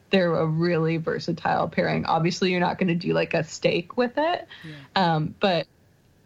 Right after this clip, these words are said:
Speaker 1: most other meats and, like, you can drink acidic white wine with salad, and you don't really wanna drink red wine with salad as much because it, it makes both of those things not taste as good.
Speaker 2: Mm.
Speaker 1: And really the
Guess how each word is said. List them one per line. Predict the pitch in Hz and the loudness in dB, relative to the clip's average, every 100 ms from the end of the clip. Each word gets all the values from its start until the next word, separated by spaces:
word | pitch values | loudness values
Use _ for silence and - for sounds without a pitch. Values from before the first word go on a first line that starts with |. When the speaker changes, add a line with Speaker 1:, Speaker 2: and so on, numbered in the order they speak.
| - | -4
Speaker 1:
most | 196 202 185 196 - - | 2 2 2 0 -2 0
other | 190 185 185 | 2 2 0
meats | 175 175 180 - - - _ - | 2 0 -2 -6 -20 -20 _ 0
and, | 175 160 | 2 2
like, | 156 - 156 - _ _ _ - | 0 -2 -4 -12 _ _ _ -2
you | 151 | -2
can | 160 190 175 175 | 2 0 2 -2
drink | - 170 160 | 0 0 0
acidic | - - 190 196 | -2 -4 -4 0
white | 202 - | 0 0
wine | 202 214 | 0 0
with | 233 | -2
salad, | - 247 285 277 143 131 - - | -2 -2 0 0 0 -2 -4 -2
and | 165 165 160 | 0 0 0
you | 190 | 0
don't | 175 165 | 0 0
really | 180 180 180 165 - 165 175 | 0 0 0 -2 -4 -6 -2
wanna | 170 180 175 | 0 2 0
drink | 165 175 170 165 - | 0 0 0 -4 -10
red | - 180 175 | -2 0 2
wine | 175 180 | 2 0
with | 185 | -2
salad | - 185 180 | -2 0 0
as | 190 196 | 0 0
much | 175 - | 0 0
because | 190 190 165 | -2 0 0
it, | 175 - - - - - | 0 -4 -20 -20 -20 -2
it | 185 | 0
makes | 175 175 - | 2 0 -2
both | - 165 165 - | 0 2 2 0
of | 175 | 0
those | 175 175 | 0 0
things | - 185 202 202 | 0 0 0 0
not | 185 190 | -2 0
taste | 240 226 - | 0 -2 -6
as | 240 | -4
good. | 277 277 285 | 0 2 0
Speaker 2:
Mm. | 160 | 0
Speaker 1:
And | 185 185 - | 2 0 0
really | 262 277 | 0 2
the | 208 | -2